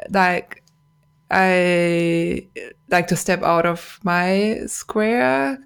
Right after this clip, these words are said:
kind of. So I, I make sure to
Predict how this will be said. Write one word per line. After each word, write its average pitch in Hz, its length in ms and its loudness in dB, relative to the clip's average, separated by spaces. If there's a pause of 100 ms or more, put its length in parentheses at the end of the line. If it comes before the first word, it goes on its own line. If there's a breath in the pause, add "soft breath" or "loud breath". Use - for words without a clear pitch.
(140)
kind 254 260 -2
of. 302 200 0 (220)
So 202 480 2 (400 loud breath)
I, 190 440 4 (120)
I 185 100 0
make 185 220 -2
sure 185 460 2
to 185 560 0